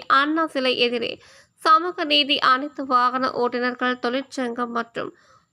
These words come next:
பத்து ரூபாய் இயக்கம் சார்பில் கண்டன ஆர்ப்பாட்டம் நடைபெற்றது.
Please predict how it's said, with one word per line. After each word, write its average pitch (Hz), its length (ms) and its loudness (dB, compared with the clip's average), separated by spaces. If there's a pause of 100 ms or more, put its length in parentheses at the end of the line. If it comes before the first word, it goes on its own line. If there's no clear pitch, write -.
(140)
பத்து 311 360 2
ரூபாய் 311 400 0
இயக்கம் 269 460 -2
சார்பில் 254 500 0
கண்டன 294 500 0
ஆர்ப்பாட்டம் 247 540 0
நடைபெற்றது. 220 600 -8